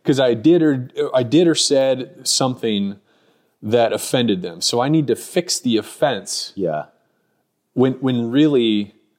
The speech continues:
Speaker 1: there, there's a fracture in the relationship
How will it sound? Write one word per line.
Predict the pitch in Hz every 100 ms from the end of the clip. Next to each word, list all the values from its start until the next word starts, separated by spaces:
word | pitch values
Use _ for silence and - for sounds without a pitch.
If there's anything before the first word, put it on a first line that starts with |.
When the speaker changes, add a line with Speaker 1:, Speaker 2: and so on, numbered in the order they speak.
| _ _ _ _ _ -
Speaker 1:
there, | 113 170 -
there's | 123 120
a | 107
fracture | - 131 135 131 - 117
in | 113 107
the | 95
relationship | 90 87 92 104 104 - 92 - - 92 85